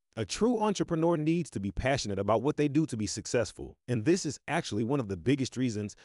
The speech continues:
that a lot of wannabe businesses fall flat. Have you ever had an idea for something that you think is good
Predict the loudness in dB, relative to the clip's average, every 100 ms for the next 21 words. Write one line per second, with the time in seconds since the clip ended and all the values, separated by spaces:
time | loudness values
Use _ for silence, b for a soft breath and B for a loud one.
0 | -2 0 2 4 2 2 0 0 0 0
1 | 0 -2 -6 -8 -12 -2 2 2 0 -2
2 | -2 -4 _ _ _ _ -4 -2 2 2
3 | 2 2 2 2 0 0 2 2 2 -2
4 | 0 0 -2 -2 -2 -4 -4 -4 -4 -6
5 | -2 2 2